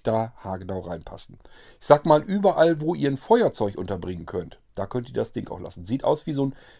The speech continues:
schickes, edles Feuerzeug von der Form, von dem Format her. Also, äh, sehr schön klein und handlich. Genauso, wie ich das eigentlich haben möchte. Ich würd's am liebsten noch ein bisschen kleiner haben, aber gut, das ist eigentlich schon ganz okay so.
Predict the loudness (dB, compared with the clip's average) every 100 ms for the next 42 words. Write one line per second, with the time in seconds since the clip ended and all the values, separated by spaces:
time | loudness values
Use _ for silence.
0 | -14 -8 -6 -6 -2 -2 -4 -6 2 2
1 | 2 -2 -8 -6 -6 -6 -2 -4 -4 -8
2 | -6 -6 -8 -4 0 0 0 -4 -12 -12
3 | -16 -20 _ -20 -20 -20 -20 2 4 6
4 | 4 2 -8 -4 2 4 2 0 _ _
5 | 0 0 2 -4 0 2 2 0 -4 -4
6 | -2 -4 -4 -8 -20 -20 -20 _ 0 6
7 | 6 6 0 -2 -4 -2 -2 -2 -2 -2
8 | -4 -6 -4 -6 0 0 0 -4 -2 -2
9 | -2 -6 -8 -6 -4 -4 -4 -4 -4 -4
10 | -6 -2 -2 -4 -4 -4 -4 -4 -4 -4
11 | -6 -8 -4 -4 -2 -4